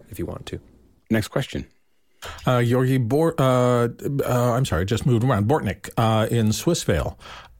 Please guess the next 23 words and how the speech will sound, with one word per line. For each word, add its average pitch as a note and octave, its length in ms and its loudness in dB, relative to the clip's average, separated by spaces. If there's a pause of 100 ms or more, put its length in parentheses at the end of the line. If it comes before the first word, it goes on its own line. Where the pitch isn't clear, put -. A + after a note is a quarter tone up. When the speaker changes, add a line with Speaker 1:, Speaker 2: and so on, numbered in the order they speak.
Speaker 3:
What D3+ 340 2
booth D#3 340 2
is B2+ 240 0
Eric B2+ 260 0
Hertz - 320 -2
at F2 220 0
this A2 180 -2
week B2+ 200 0
in A#2+ 100 2
New A#2 80 2
York A2 220 0
City? D3+ 280 0
Will G2+ 220 0
the G#2 80 -2
group A#2+ 240 0
be A2 100 -2
covering C#3+ 420 0
his G#2+ 180 0
booth A2+ 280 0
live A#2+ 420 0
for - 140 -2
the C3+ 120 -2
show? - 420 -4